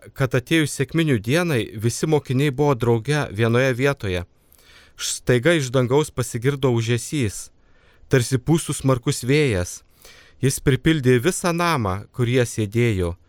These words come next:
Jiems pasirodė tarsi ugnies liežuviai, kurie pasidaliję nusileido ant kiekvieno iš jų. Visi pasidarė pilni Šventosios Dvasios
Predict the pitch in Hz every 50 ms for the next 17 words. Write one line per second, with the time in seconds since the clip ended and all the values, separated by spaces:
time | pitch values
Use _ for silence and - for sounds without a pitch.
0 | _ _ _ _ - - 123 127 127 120 - - - - 127 120 - 139 131 139
1 | 147 135 131 120 113 - 131 131 131 - - - 123 113 113 131 135 131 - -
2 | 123 117 113 110 113 135 156 156 123 95 90 87 - _ _ - - - - _
3 | - - 123 123 139 - - 123 117 - 139 120 117 127 139 160 151 127 120 120
4 | - - 123 120 127 135 135 123 131 120 110 - 123 117 - - 135 139 139 127
5 | 117 117 113 - - - 135 135 117 92 - _ _ _ _ _ _ _ _ _
6 | - - - - - - - - 104 107 - - 139 - 139 123 - 135 123 135
7 | 139 135 127 120 - - 127 135 139 131 - - 123 117 - 147 139 - - 120
8 | 107 95 98 120 131 151 147 - 113 101 - -